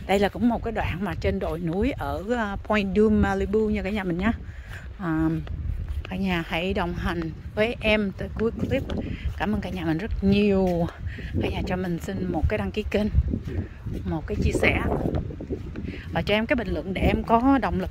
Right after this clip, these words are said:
để em làm video nó hay hơn nha cả nhà. Cảm ơn cả nhà mình rất nhiều. Em hẹn gặp lại cả nhà mình trong cái video kế tiếp nhá. Bye bye cả nhà mình.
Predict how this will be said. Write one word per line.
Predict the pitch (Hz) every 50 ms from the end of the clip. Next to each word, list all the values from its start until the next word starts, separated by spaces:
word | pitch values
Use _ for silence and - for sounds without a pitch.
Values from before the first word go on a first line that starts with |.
| -
để | - 180
em | 202 214
làm | 220 208 190 175
video | - 214 208 226 226 208 202
nó | 208 226
hay | 240 254 226 220
hơn | 196 220 226 220
nha | 220 214
cả | 196
nhà. | 208 220 214 202 - - - - - - - - - - - - - - - -
Cảm | -
ơn | - -
cả | - 196
nhà | 185 - -
mình | - 165 - -
rất | - 240 - -
nhiều. | 175 170 185 185 185 175 175 170 165 160
Em | 170 190 190 185 196 - - -
hẹn | - 151 - -
gặp | 165 - -
lại | - - - 156
cả | -
nhà | - 180 180 170
mình | 156 156 156 156 -
trong | - 190 180 185 185 -
cái | - 190 185 202 220 -
video | - 202 - 185 185 185 180 170 170 - - 185 180 - - - - - - - - - - - - - - - - - - - - - - - - - -
kế | - 233 220 226 - -
tiếp | 269 262 269 - -
nhá. | 226 247 262 269 285 285 277 - - - - - - - -
Bye | 214
bye | 190 190 180
cả | 180 - 180 180
nhà | 185 175
mình. | 165 151 - - - - - 214